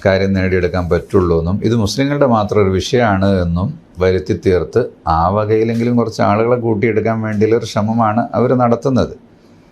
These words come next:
ഇതൊരു രാഷ്ട്രത്തിൻ്റെ പ്രശ്നമാണ്, ഭരണഘടനയുടെ പ്രശ്നമാണ്. അത് മുസ്ലിങ്ങൾ മാത്രം ചെയ്യേണ്ടതല്ല ഒരിക്കലും. ഒരിക്കലും മുസ്ലിങ്ങൾ മാത്രം വേറിട്ടുകൊണ്ട് സമരം ചെയ്യാൻ പാടില്ല എന്നതാണ് ഞങ്ങളുടെ ആശയം. ഞങ്ങൾ ആ വിഷയത്തിൽ സെമിനാറുകളും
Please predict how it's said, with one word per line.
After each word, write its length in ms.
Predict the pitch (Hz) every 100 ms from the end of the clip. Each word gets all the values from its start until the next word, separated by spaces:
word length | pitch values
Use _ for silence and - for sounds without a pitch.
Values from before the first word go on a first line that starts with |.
| _ - _ - -
ഇതൊരു 560 | - 107 165 180 165 117
രാഷ്ട്രത്തിൻ്റെ 800 | 92 92 113 - 160 156 165 165
പ്രശ്നമാണ്, 760 | 143 135 139 135 123 120 117
ഭരണഘടനയുടെ 760 | 98 98 98 113 123 127 135 131
പ്രശ്നമാണ്. 720 | 123 113 120 113 110 107 107 - -
അത് 200 | 82 85
മുസ്ലിങ്ങൾ 460 | 113 123 - 131 147
മാത്രം 440 | 143 123 123 127
ചെയ്യേണ്ടതല്ല 580 | 113 113 110 104 95 117
ഒരിക്കലും. 440 | 123 90 85 76 -
ഒരിക്കലും 380 | 104 107 139 147
മുസ്ലിങ്ങൾ 360 | 110 113 117
മാത്രം 380 | 117 101 98 101
വേറിട്ടുകൊണ്ട് 520 | 92 92 90 98 98
സമരം 360 | 90 95 87 90
ചെയ്യാൻ 220 | - 85
പാടില്ല 560 | 82 78 82 82 80 - - _ - - - - -
എന്നതാണ് 460 | 107 98 101 101 92
ഞങ്ങളുടെ 380 | 87 85 95 90
ആശയം. 360 | 69 - - _ - _ _ - _ - - - - -
ഞങ്ങൾ 220 | 104 139
ആ 60 | 165
വിഷയത്തിൽ 460 | 160 147 135 127
സെമിനാറുകളും 1000 | 120 - 95 98 110 117 120 120 92 98